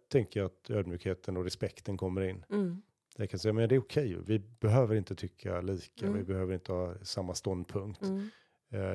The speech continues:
Speaker 1: jag kan vara nyfiken på ditt perspektiv och du kan få förklara det för mig.
Speaker 2: Mm.
Speaker 1: Eh, och sen så kan jag få dela med mig av mitt.
Speaker 2: Mm.
Speaker 1: Och så kanske vi bara konstaterar att, men vi har faktiskt olika synpun-, eh, åsikter.
Speaker 2: Mm.
Speaker 1: Ehm,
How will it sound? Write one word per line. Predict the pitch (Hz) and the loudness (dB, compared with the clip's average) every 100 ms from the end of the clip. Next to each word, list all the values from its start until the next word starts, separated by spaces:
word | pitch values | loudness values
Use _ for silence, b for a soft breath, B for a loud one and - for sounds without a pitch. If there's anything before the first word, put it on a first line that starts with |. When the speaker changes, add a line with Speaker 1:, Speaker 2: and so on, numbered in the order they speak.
| 98 98 | -4 -2
Speaker 1:
jag | 104 | 0
kan | - 117 | 4 6
vara | 113 | 6
nyfiken | 101 - 92 113 | 4 0 0 2
på | 117 | 2
ditt | 98 - | 0 -2
perspektiv | - - 101 101 | -10 -6 -2 0
och | 90 | 0
du | 90 | -2
kan | 104 | -4
få | 92 | -4
förklara | 95 104 110 95 123 | -4 2 4 4 0
det | |
för | - 98 | -2 -2
mig. | 92 - | -2 -2
Speaker 2:
Mm. | 190 185 208 B B _ _ | -2 -2 -4 B B _ _
Speaker 1:
Eh, | 104 104 110 _ | -10 -8 -10 _
och | 104 | -6
sen | - 107 95 90 | 0 0 0 -2
så | - 98 98 101 _ _ _ _ _ _ _ _ _ _ _ _ _ _ _ - | -2 0 0 -4 _ _ _ _ _ _ _ _ _ _ _ _ _ _ _ -2
kan | 151 | 2
jag | 113 | 2
få | 107 | 0
dela | 101 104 | 0 2
med | 98 | 2
mig | 92 | 0
av | |
mitt. | 92 110 - - - | 0 -4 -10 -14 -4
Speaker 2:
Mm. | 202 196 226 - | 0 0 -4 -8
Speaker 1:
Och | 113 | -8
så | 98 110 123 120 - - | -4 -4 -4 -10 -18 -8
kanske | - 131 127 | -2 0 4
vi | |
bara | 110 95 | 4 4
konstaterar | 101 87 - 98 90 | 2 -6 -2 -2 -2
att, | - | -2
men | 101 101 | -2 0
vi | 101 | -2
har | 87 123 | -2 -6
faktiskt | 117 - | -6 -6
olika | 101 90 - 95 | -4 -4 -4 -4
synpun-, | - 95 - 107 107 98 95 | -4 -4 -4 -6 -4 -2 -2
eh, | 104 | -2
åsikter. | 110 - - - 123 - | -4 -6 -8 -4 -4 -2
Speaker 2:
Mm. | 196 190 202 B B B B B _ - | -2 0 -2 B B B B B _ -10
Speaker 1:
Ehm, | 101 92 90 90 | -8 -8 -10 -12